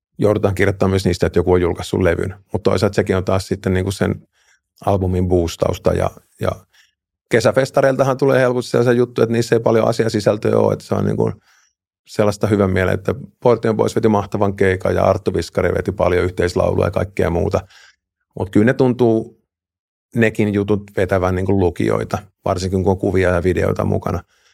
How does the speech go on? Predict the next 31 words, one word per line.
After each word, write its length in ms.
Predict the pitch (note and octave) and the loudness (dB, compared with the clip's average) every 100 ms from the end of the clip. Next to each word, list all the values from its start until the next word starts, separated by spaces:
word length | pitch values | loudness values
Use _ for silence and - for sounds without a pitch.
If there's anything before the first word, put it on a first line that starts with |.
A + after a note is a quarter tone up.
| _ _ | _ _
Mut 100 | - | 0
ihan 160 | A#2 G2+ | 2 2
oikeassa 400 | G#2+ G#2 G2 F#2+ | 0 0 -2 -2
sä 100 | G2 | 0
oot 100 | F#2 | 0
siinä, 300 | - F2+ E2 | 0 -2 -2
että 140 | - | -4
kyllä 140 | - D#2+ | -6 -2
se 80 | |
negatiivisuus 760 | F2+ F2+ - - F2+ - F#2+ - | 0 0 -2 -4 -6 -6 -6 -4
on 100 | E2 | -4
se, 180 | - E2 | -2 -2
joka 220 | E2+ E2+ | -2 -6
sen 260 | - - - _ _ _ _ _ | -8 -10 -12 _ _ _ _ _
klikkisormen 640 | - G2 G2 G2 E2+ F2 F2+ | -2 -2 -2 0 0 0 -2
saa 200 | F2 F2+ | 0 2
heräämään. 480 | F#2 F2+ E2 F2+ F2+ | 2 2 0 -2 -2
Ja 60 | |
se 140 | - G2+ | 0 2
onkin 220 | G2+ G2+ | 4 2
oikeastaan, 420 | G2 F#2 F#2+ F#2 - _ _ _ _ _ _ _ _ _ _ _ | 2 0 0 -2 -4 _ _ _ _ _ _ _ _ _ _ _
se 120 | - | -2
on 60 | G#2+ | 0
vähän 180 | G#2 G#2+ | 2 2
ikävää, 420 | G#2+ A2+ F#2+ F2+ | 2 0 0 0
jos 240 | F2 - | -2 -8
niin 120 | - - | -10 -8
kuin 140 | G2 - _ _ _ _ _ _ _ _ | -10 -14 _ _ _ _ _ _ _ _
sivutaan 480 | - A#2+ A2 A2 G2+ | -8 0 0 2 0
tässä 220 | G#2+ - | -2 -6
samassa 500 | G#2+ G#2 G#2 G2 B2 | -2 0 0 -2 -6